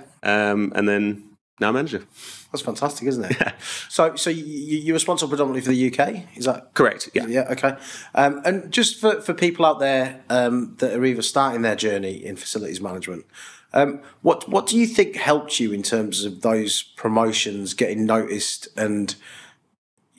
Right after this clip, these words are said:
Speaker 2: what, what was the driving factor or the determining factor there that,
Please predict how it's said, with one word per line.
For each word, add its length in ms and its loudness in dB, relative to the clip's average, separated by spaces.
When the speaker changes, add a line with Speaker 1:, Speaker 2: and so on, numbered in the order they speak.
Speaker 2:
what, 300 2
what 120 4
was 100 0
the 60 2
driving 600 4
factor 520 0
or 80 2
the 100 0
determining 640 0
factor 380 -4
there 240 0
that, 260 -6